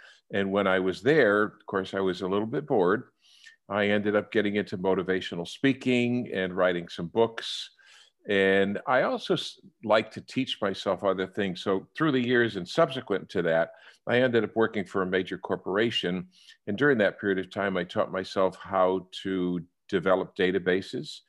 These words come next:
I used Access, which is the Microsoft product, taught myself how to do that. And after that, it was like, okay, then I got a Mac computer. Macs don't ha-, uh, do not allow you to have,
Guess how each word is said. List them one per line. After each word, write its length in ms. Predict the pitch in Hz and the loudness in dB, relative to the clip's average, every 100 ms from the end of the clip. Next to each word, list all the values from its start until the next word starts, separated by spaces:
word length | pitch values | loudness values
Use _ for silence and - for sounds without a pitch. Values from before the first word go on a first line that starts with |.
| - - - - | -20 -20 -12 -2
I 140 | 92 | 0
used 560 | 92 92 95 92 - - | 0 0 0 -2 -6 -2
Access, 720 | 95 95 - - 113 - - - - - _ - | 2 2 0 0 0 -2 -10 -14 -20 -20 _ -4
which 200 | 101 98 | -2 -2
is 140 | 90 | -2
the 120 | 98 | -2
Microsoft 640 | 92 95 - - 98 92 - | 0 0 -2 -4 0 0 0
product, 380 | 92 90 107 - _ - | 4 4 4 -4 _ -2
taught 220 | 196 - | -2 0
myself 400 | 92 - 92 - | -4 0 -2 0
how 120 | 95 | 0
to 100 | 90 | 0
do 200 | 87 90 | -2 -2
that. 400 | 87 87 90 - - - - - _ _ _ | 2 4 4 2 -8 -20 -20 -20 _ _ _
And 640 | 113 107 107 107 110 117 - | 2 4 4 4 2 -2 0
after 340 | 113 120 139 | 0 2 0
that, 300 | 120 123 147 | 4 4 4
it 60 | 120 | 0
was 200 | 113 113 | 0 4
like, 260 | 107 107 | 4 4
okay, 540 | 123 113 120 120 143 - _ | -4 0 2 4 2 -6 _
then 220 | 110 131 | 0 2
I 80 | 180 | 2
got 120 | 151 | 2
a 60 | 113 | 2
Mac 300 | 104 107 117 | 2 0 0
computer. 640 | 107 92 143 95 87 98 - | -8 -4 0 0 0 -4 -8
Macs 460 | 110 110 110 - - | -2 0 0 -4 -4
don't 260 | 110 104 82 | 0 0 -2
ha-, 560 | 101 - 101 - - | -10 -10 -14 -16 -4
uh, 180 | 92 95 | 0 0
do 160 | 92 101 | 0 0
not 180 | 101 98 | 2 2
allow 240 | 95 92 | 4 4
you 160 | 95 92 | 4 2
to 140 | 85 | -2
have, 300 | 98 95 82 | 0 0 0